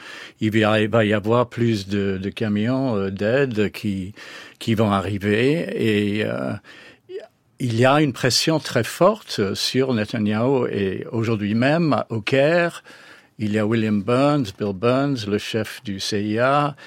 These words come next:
avec des Égyptiens, des Qataris, pour essayer encore une fois de trouver un cessez-le-feu qui durerait au moins six semaines et qui serait accompagné par la libération,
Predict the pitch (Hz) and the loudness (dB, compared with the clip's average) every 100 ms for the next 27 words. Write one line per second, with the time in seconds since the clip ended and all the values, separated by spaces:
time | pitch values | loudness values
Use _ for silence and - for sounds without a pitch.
0 | - - _ 107 101 117 - 110 101 101 | -20 -20 _ -2 0 0 0 -2 0 0
1 | 101 92 95 107 - 123 127 139 117 98 | -2 -4 -4 -4 -4 -2 -2 -2 -4 -6
2 | 104 - 113 139 - 101 95 117 127 110 | -8 -6 -4 -4 -2 -4 -2 -2 -2 -2
3 | 107 110 - 123 120 110 - 123 147 165 | -6 -8 -6 -2 0 -2 -2 0 2 0
4 | - - - - - - 104 135 127 123 | -4 -16 -20 -20 -12 -8 -2 0 2 0
5 | 113 123 131 117 - 185 180 127 113 117 | 0 -2 -2 -4 0 0 2 0 2 2
6 | 113 113 156 165 - 113 117 139 139 120 | 2 2 2 2 0 0 2 4 2 -2
7 | - - - - - - 147 - 127 131 | -8 -20 -20 -18 -4 0 2 2 2 4
8 | 185 208 165 104 - - - - _ - | 6 6 4 0 -10 -20 -20 -20 _ 0
9 | 143 135 127 104 - 120 - 127 135 127 | 4 4 4 0 0 2 4 6 4 2
10 | 110 - 107 113 107 123 156 185 175 - | 0 0 -2 0 0 2 2 2 -2 -6
11 | - - _ _ - 135 160 170 117 110 | -20 -20 _ _ 2 4 6 4 2 2
12 | 117 110 107 107 - 135 170 196 185 | 4 4 2 0 -2 0 2 2 0